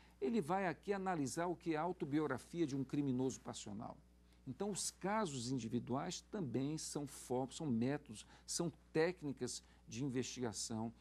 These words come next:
criminológica. Poderia citar ainda, né,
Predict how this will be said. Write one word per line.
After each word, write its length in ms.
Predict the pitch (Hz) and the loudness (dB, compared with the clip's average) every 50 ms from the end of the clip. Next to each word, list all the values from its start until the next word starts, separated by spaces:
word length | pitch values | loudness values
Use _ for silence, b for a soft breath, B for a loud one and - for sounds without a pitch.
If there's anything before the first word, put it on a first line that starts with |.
| B B B - | B B B -6
criminológica. 760 | - - 117 113 117 113 110 98 113 - - - - - - B B B B B B - - | -2 0 0 2 2 2 0 -2 -4 -4 -6 -8 -10 -12 -14 B B B B B B -4 0
Poderia 400 | - 285 226 240 226 208 220 233 | 0 2 4 4 4 4 4 2
citar 580 | 226 - - 196 - - - 202 214 226 - - - | 0 0 -2 -4 -4 0 0 2 2 2 0 0 2
ainda, 720 | 214 214 196 185 190 196 185 139 101 120 113 101 90 - - | 4 6 6 8 8 6 6 4 2 2 0 0 0 -4 -4
né, 280 | - 113 135 170 202 | -2 0 0 0 0